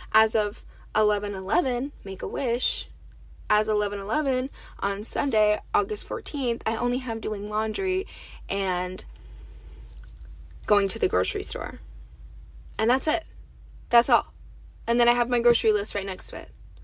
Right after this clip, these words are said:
I'm literally looking at it as we speak. As I speak. <laughs> But yes, making a to-do list, I think, is, it's, it makes me feel productive. So, I love making a to-do list. Super fun.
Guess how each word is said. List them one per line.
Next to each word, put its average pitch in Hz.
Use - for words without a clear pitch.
I'm 240
literally 262
looking 214
at 175
it -
as -
we -
speak. -
As 214
I 214
speak. -
<laughs> -
But 302
yes, 311
making 285
a 349
to-do 311
list, 262
I 302
think, 233
is, 233
it's, -
it 247
makes 262
me 277
feel 247
productive. -
So, -
I 226
love 269
making 247
a 226
to-do 196
list. 185
Super 214
fun. -